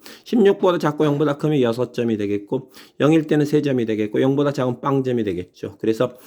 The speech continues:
네 점 되는 경우는 K가 십육밖에 없겠죠. 자, 네 번째 문제 들어갈까요? F는 주기가 사가 되겠고 영과 사일 때는 영과 이에서는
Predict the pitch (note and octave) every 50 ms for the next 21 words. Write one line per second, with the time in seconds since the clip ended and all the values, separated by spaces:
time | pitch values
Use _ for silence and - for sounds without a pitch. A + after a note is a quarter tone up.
0 | - - _ - B2 C#3 C#3 D3 C#3+ C#3 C3+ C3 A#2+ A#2+ A#2+ A#2+ A#2+ A2+ - A#2+
1 | A2 A#2 B2 C#3 C#3+ C#3+ - - C#3+ C#3 C3 C3 B2+ - - C3+ C3+ C3 C3 B2+
2 | - - _ A#2+ A2+ - - _ _ - D3 D3 D3 - - _ _ _ _ _
3 | A2+ A2 - - _ - A#2+ A2+ A2+ A2 - _ _ - - A2 G2 G2+ A2+ A2+
4 | - - - C3 B2 B2+ - D3+ D#3+ F3 F#3 G3+ F#3+ F#3 - F#3 F3 E3+ E3 D#3
5 | D3+ C#3+ C#3 C3 A#2 - A#2+ A2+ A2+ G#2+ G2+ G2+ G2+ G#2+ A2+ C3+ D3 - - _
6 | _ _ _ _ _ _ _ _ _ _ _ _ _ _ _ _ _ _ _ -
7 | - - - - - C#3 - - G3 G3+ G3 F3 - D#3+ D3+ D#3 F3 E3 E3+ D#3+
8 | - E3+ E3 D#3 D3+ D3+ C#3 C3 A2+ A2+ A2 G#2 - - - C#3 B2+ C3 C3+ D3
9 | D3 D#3+ D#3+ D#3 - E3 E3 E3 D3 - - B2 C3 C#3+ C#3 B2+ C3 C#3 C#3+ C#3+
10 | D#3 D3+ C#3 D3 C#3+ D3 - D3+ D3 D#3 D#3